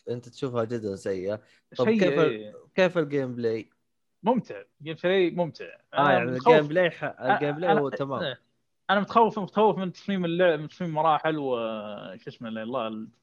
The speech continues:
Speaker 2: توزيع الأعداء، خاصة نوعية الأعداء. بس اللعب نفسه، الحركة وال-، آه، ال-، الار بي جي اللي فيها والأشياء تقدر تتخص-،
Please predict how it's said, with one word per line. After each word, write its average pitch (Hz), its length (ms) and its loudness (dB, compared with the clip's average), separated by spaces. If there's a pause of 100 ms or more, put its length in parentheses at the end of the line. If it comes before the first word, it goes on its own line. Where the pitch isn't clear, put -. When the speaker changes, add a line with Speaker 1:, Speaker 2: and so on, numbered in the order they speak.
(180)
Speaker 2:
توزيع 151 240 -2
الأعداء، 139 500 -2 (500)
خاصة 160 200 -4
نوعية 139 240 -2
الأعداء. 123 420 -2 (500)
بس - 140 0
اللعب 202 400 4
نفسه، 214 500 0 (160)
الحركة 170 640 4
وال-، 127 480 -2 (500)
آه، 50 360 -14 (300)
ال-، 117 520 -14 (440)
الار 160 140 0
بي 160 80 -2
جي 165 240 2
اللي 139 120 -2
فيها 143 520 2
والأشياء 127 840 2
تقدر 156 160 -4
تتخص-، - 420 -12